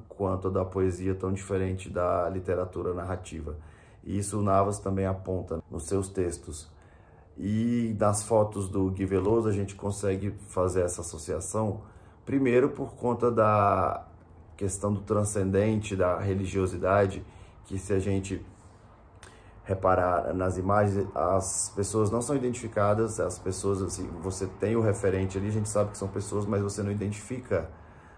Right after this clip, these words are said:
é, quem é quem. Você tem apenas alguns olhos, vultos, algum detalhe, mas de fato você fica meio tentando se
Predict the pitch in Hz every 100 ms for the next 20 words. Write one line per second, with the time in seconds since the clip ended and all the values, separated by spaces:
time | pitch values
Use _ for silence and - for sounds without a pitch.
0 | - - - - - - 92 92 82 73
1 | 62 - 107 98 95 90 82 80 90 98
2 | 90 82 - 101 98 104 98 98 90 98
3 | 101 95 87 82 87 101 113 92 - 80
4 | 73 - - - - - - - 87 95
5 | 107 101 92 - 90 95 101 98 95 95
6 | 95 95 98 87 87 - 92 95 - -
7 | - 95 101 98 101 95 107 101 98 98
8 | 98 95 104 101 107 107 101 - - -
9 | - - - 110